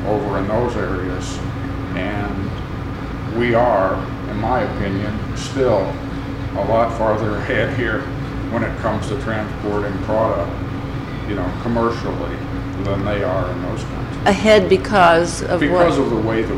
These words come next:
Speaker 1: we do it. I mean, they, they don't ever begin to take a tow of forty-five barges and push it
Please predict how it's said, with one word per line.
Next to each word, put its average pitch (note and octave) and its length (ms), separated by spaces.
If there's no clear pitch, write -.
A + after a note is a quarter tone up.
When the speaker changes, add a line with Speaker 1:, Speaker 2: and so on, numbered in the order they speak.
Speaker 1:
we G#2 60
do G#2 200
it. A2 220
I G2+ 80
mean, G#2 260
they, C3+ 220
they B2+ 140
don't A#2+ 240
ever D3 320
begin A2+ 400
to F2+ 140
take A2 180
a F#2 200
tow A2+ 280
of G2 180
forty-five G#2 640
barges A2+ 640
and G2+ 220
push B2 240
it G2+ 80